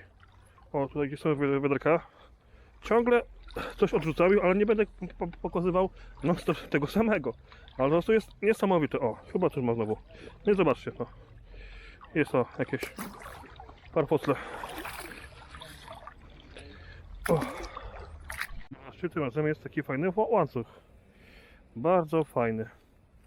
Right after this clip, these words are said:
<laughs> Kurde. Nie wiem, ile razy tu już szliśmy po prostu w dół, w górę rzeki. Ile razy, ale ciągle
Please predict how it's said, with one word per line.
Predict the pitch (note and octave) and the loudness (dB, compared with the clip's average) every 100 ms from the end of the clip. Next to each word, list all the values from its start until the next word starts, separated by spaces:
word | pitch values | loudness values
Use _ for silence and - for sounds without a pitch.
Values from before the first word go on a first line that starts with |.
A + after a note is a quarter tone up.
| _ G#3 | _ -2
<laughs> | - E3+ _ _ - - - - _ - - | -2 -6 _ _ -20 -20 -20 -20 _ -18 -6
Kurde. | B2+ A2 A2+ A#2 - - - - - _ - | -6 -4 -4 -6 -8 -20 -20 -20 -20 _ 0
Nie | F3 | 2
wiem, | F#3+ G3 F#3+ | 4 4 4
ile | F3+ E3+ | 4 6
razy | E3 E3 D#3+ D3 | 6 6 4 0
tu | D#3 | 0
już | D3 - | 0 -2
szliśmy | F3+ E3 | -4 2
po | |
prostu | D3 - C3+ | 2 0 -8
w | A#2+ | -2
dół, | B2+ E3+ E3 D#3 - _ | 4 6 4 2 -8 _
w | A2+ A2 | -12 0
górę | D3 D3+ C#3 | 4 6 4
rzeki. | A#2+ D3 - C#3 C3 _ _ _ _ _ - | 4 0 2 -2 -2 _ _ _ _ _ -2
Ile | C#3+ C#3 | 4 6
razy, | C#3+ C3 C#3+ | 6 4 2
ale | C3 B2+ A#2+ - _ _ _ _ _ - - | 4 2 0 -20 _ _ _ _ _ -20 -10
ciągle | - D#3 D3+ C#3+ C3+ C3+ | 2 4 4 4 4 4